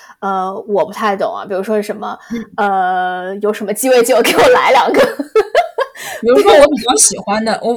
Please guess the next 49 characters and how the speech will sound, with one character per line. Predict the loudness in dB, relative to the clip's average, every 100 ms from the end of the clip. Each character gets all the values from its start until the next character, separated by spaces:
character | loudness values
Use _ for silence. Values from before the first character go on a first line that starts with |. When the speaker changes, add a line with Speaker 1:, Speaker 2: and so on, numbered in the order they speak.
| -4
Speaker 2:
我 | -2
现 | 0
在 | 2 2
最 | 0
喜 | -6 -6
欢 | -4 -4
调 | -4 -4
的 | -4 -6
是 | -6
这 | -4
个 | -4
watermelon， | -2 -2 -2 -2 -2 -2 -2 -4
Speaker 1:
嗯。 | -6 -10 _ _ _ -6
Speaker 2:
因 | -4
为 | -2
我 | -2
觉 | -2 -4
得 |
非 | -6 -10 -8
常 | -4
简 | -4 -6 -10
单， | -8 -8 -8
Speaker 1:
嗯。 | -14 _ _
Speaker 2:
它 | -10 -2 0 0
就 | -2 -4
是， | -4 -4 -2 -4 -4
呃， | -2 0 0 -4 -10 -12 -14 _ _
零 | -6 -2
点 | 0 0
五 | -2
盎 | -4 -4
司 | -6 -8
的 | -8 -6
这 | -8
个， | -6 -8 -6
呃， | -8 -6
vodka | -4 -6 -8 -10 -8
和 | -8
这 | -8 -8
个 | -8
零 | -6
点 | -6 -6
五 | -8
O | -10
Z | -10 -10 -10
的 | -10
这 | -12
个 | -12 -10 -8
Midori。 | -6 -4 -2 -2 -2 -6